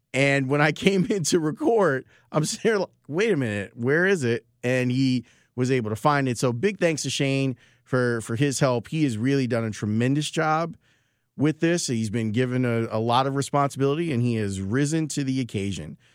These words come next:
So I thank him for, for his help in getting us underway and, and getting, making it so that the podcast would be available to you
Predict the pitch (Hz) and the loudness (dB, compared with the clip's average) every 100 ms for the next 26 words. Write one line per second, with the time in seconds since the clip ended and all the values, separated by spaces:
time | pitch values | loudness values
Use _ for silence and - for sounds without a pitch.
0 | _ - 127 120 123 147 143 127 131 117 | _ -8 -2 0 2 0 0 0 -2 -2
1 | - 123 120 113 - 110 120 113 120 107 | -4 0 0 0 -2 -4 -2 0 0 -2
2 | 85 _ _ _ - 117 110 104 127 120 | -4 _ _ _ -4 -2 0 0 0 2
3 | 117 110 - 117 117 107 107 107 135 135 | 0 -2 -4 -4 -2 -2 0 2 2 2
4 | 120 113 117 131 143 143 - _ _ 131 | -2 -2 -2 0 0 0 -4 _ _ 2
5 | 190 208 196 190 180 151 165 151 151 156 | 2 2 -2 0 0 0 0 2 2 2
6 | 131 131 - 131 117 127 123 123 117 123 | 2 0 -2 -4 -2 0 0 0 0 0
7 | 123 117 113 113 120 107 107 104 101 | 0 0 -2 -4 -4 -2 -2 -2 -4